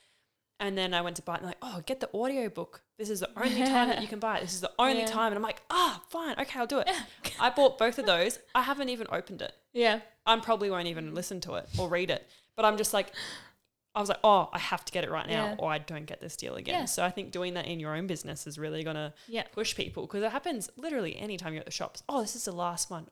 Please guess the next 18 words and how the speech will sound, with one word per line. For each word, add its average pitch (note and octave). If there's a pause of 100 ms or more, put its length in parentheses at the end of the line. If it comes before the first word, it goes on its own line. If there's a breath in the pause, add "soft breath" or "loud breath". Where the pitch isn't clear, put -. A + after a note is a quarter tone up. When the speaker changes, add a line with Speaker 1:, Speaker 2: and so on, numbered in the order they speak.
Speaker 1:
I B3+
don't C#4
know B3+
if -
I G3
want G3
it, - (120)
but A#3
it's A#3
the F3
last E3
one." F#3+
Speaker 2:
Yeah. G#3 (800 loud breath)
Speaker 1:
"Oh, C#4+
okay, D4
I'll F#3+
get E3+
it." -